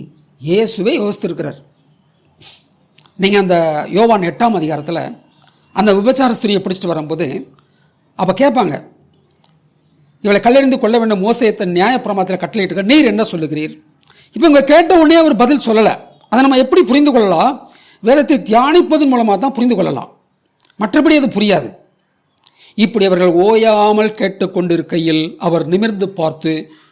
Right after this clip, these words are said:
"உங்களில் பாவம் இல்லாதவன் முதலாவது இவளை கல்லெறிய கடவன்" அப்படின்னு சொல்றார். அப்ப இயேசு சொல்லக்கூடிய அந்த காரியத்தை அப்ப ஞானமா சொல்றார். ஓயாமல் கேட்டுக்கொண்டு தானே அவர் சிந்திக்கிறார். நீதிமானுடைய வாய் பிரதியுத்தரம் சொல்ல யோசிக்கும்.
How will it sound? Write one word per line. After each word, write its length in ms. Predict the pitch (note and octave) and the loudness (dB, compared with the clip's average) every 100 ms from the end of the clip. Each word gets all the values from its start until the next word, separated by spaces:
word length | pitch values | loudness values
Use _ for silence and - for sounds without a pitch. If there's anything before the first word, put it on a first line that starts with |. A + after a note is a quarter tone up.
| _ _ | _ _
"உங்களில் 680 | D#3 F#3 G#3+ A3 G#3+ G#3 G#3+ | -8 -6 -2 0 0 -2 -6
பாவம் 340 | E3+ F3 F3+ | -4 -2 -2
இல்லாதவன் 640 | D#3 D3+ D#3 D3+ D3 C#3+ - | -4 -6 -6 -8 -10 -12 -12
முதலாவது 600 | D#3 E3+ G3+ F3 E3 E3 D#3+ - _ _ _ | -4 -2 0 0 -2 -4 -4 -8 _ _ _
இவளை 360 | E3+ F3 E3 E3 D3+ - | -2 0 2 0 -4 -10
கல்லெறிய 400 | D3+ D3+ D#3 D#3 D3+ | -10 -8 -10 -12 -16
கடவன்" 340 | C#3 C3+ C#3 | -16 -16 -16
அப்படின்னு 340 | - B2 D3+ D3+ | -18 -16 -14 -12
சொல்றார். 280 | A#2 - - _ _ _ _ _ - _ - | -12 -16 -18 _ _ _ _ _ -20 _ -14
அப்ப 340 | G#3 A3+ G#3+ | -6 0 2
இயேசு 300 | G#3 C4 - | 4 2 2
சொல்லக்கூடிய 420 | G#3+ A#3 A#3 G#3+ | 0 0 0 0
அந்த 120 | G3 | 0
காரியத்தை 300 | F3+ F#3+ F#3 | -2 -4 -4
அப்ப 180 | E3 F3 | -4 -2
ஞானமா 280 | F#3 A3+ A3+ A#3 | 0 2 0 0
சொல்றார். 300 | E3+ D#3+ D3 - _ _ _ _ _ _ | -4 -6 -8 -16 _ _ _ _ _ _
ஓயாமல் 560 | - A#3 D4+ E4 E4 D#4+ | 0 4 6 6 6 4
கேட்டுக்கொண்டு 380 | D4 C4 D4 C4 | 4 2 2 2
தானே 200 | C#4 F#4 | 4 4
அவர் 200 | F#4 F#4 | 4 4
சிந்திக்கிறார். 600 | D#4 E4 G4+ E4 C4 G3+ | 2 2 2 4 4 2
நீதிமானுடைய 440 | C4 D4 C4 A#3+ | 0 0 0 0
வாய் 160 | B3 D#4 | -2 -2
பிரதியுத்தரம் 540 | B3 A#3+ D4 C4 B3+ | -4 -2 0 0 -2
சொல்ல 160 | A3 A#3+ | -2 -2
யோசிக்கும். 560 | C#4+ D4+ D4+ A3 A3 | 0 2 2 0 -2